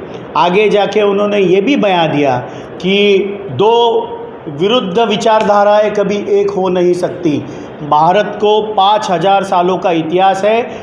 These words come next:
कि ये दोनों विचारधाराएं पैरेलल चलती है, ये इतिहास है। मुझे मालूम है कि वो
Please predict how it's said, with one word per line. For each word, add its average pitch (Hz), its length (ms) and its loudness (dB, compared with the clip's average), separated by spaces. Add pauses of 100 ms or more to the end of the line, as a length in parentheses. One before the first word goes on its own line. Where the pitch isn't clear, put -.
(140)
कि 196 140 -2 (480)
ये 214 220 4
दोनों 202 320 2
विचारधाराएं 196 720 2 (120)
पैरेलल 208 540 2
चलती 190 420 0
है, 175 140 4 (340)
ये 196 80 2 (100)
इतिहास 208 480 0
है। 135 100 0 (580)
मुझे 175 140 0
मालूम 180 400 2
है 214 140 2
कि 208 180 -2
वो 190 200 2